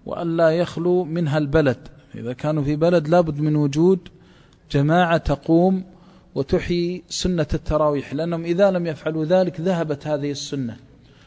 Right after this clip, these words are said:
والمحفوظ من المسلمين في سائر الأمصار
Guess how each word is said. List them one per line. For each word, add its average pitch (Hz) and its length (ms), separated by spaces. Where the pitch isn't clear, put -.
والمحفوظ 165 580
من 165 160
المسلمين 156 640
في 143 160
سائر 156 360
الأمصار 151 760